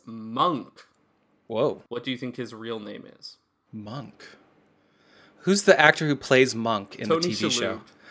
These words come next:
Speaker 1: Shalhoub.
Speaker 2: <laughs> I think it's Tony Shalhoub.
Speaker 1: You think it is just Tony Shalhoub?
Speaker 2: <laughs>
Speaker 1: Okay. Um,
Speaker 2: Oh,
Speaker 1: his
Speaker 2: God.
Speaker 1: third son is,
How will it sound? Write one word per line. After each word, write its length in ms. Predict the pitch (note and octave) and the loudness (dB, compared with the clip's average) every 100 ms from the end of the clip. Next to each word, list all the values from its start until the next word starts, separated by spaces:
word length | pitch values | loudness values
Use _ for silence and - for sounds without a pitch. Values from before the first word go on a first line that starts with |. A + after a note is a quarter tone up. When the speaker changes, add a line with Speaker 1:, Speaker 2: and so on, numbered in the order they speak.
| - | -6
Speaker 1:
Shalhoub. 800 | F5 F5 F5+ F5+ F5 E5+ E5 D5 | 6 6 6 2 2 2 4 6
Speaker 2:
<laughs> 40 | - | 8
I 60 | |
think 100 | F3 | 8
it's 140 | D#3+ - | 6 2
Tony 220 | D#3+ E3 | 2 2
Shalhoub. 440 | D3 D3 E3 B2 - _ C#3+ | 2 2 4 2 0 _ -10
Speaker 1:
You 140 | E3 | -4
think 180 | A3 G3 | -2 0
it 100 | F#3 | 2
is 260 | F3 E3+ | 2 0
just 300 | D3+ E3+ D#3+ | -4 -6 -2
Tony 240 | F3 D3+ C#3+ | 0 2 2
Shalhoub? 420 | - C3 B2+ - - - | -4 -2 0 0 0 2
Speaker 2:
<laughs> 160 | F5+ - | 4 4
Speaker 1:
Okay. 260 | F5 E5+ F5+ - - - - - | 4 2 -2 -6 -2 -2 0 2
Um, 460 | D3+ C#3+ C#3 - - - G3 - - - - - | 2 4 2 -4 -6 -12 -10 -10 -14 -18 -18 -10
Speaker 2:
Oh, 120 | - | -4
Speaker 1:
his 280 | D#3 - - | -4 -4 -10
Speaker 2:
God. 360 | - D#2 D2+ | -10 -8 -10
Speaker 1:
third 540 | - - F3 F#3+ A3+ G3+ | -12 -6 -2 -2 -4 -8
son 440 | - C#3+ A#2 A2 | -6 -4 -4 -8
is, 420 | - C3 B2+ - | -12 -10 -10 -12